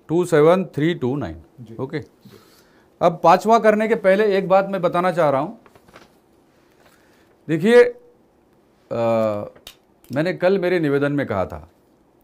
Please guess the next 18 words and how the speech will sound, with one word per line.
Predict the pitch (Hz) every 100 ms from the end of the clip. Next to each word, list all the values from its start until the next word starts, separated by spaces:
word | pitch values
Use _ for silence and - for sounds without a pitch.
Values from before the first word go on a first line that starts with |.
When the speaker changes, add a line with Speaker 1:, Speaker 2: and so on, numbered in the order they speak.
| _ _ _ _ _ _ _ _ _ _ _ _ _ _ - - _ _ _ _
Speaker 1:
कि | - 180
अब | 156 -
तक | 196 196 - 196 202
जो | 151 165 196
हमें | 143 151 165 175 - - _ - _ _
सपोर्ट | - 127 143 151
मिलना | 127 135 135
चाहिए | 123 127 131
था, | 135 131 139 - _ _
वो | - 123
हमें | 120 127
नहीं | 117 143
मिला। | 139 120 170 - _ _ _ _ _ _
जितना | 143 196 202
मिला, | 190 202 196 - _ _ _ _ 160
ठीक | 170
है, | 147
हम | 123 117 -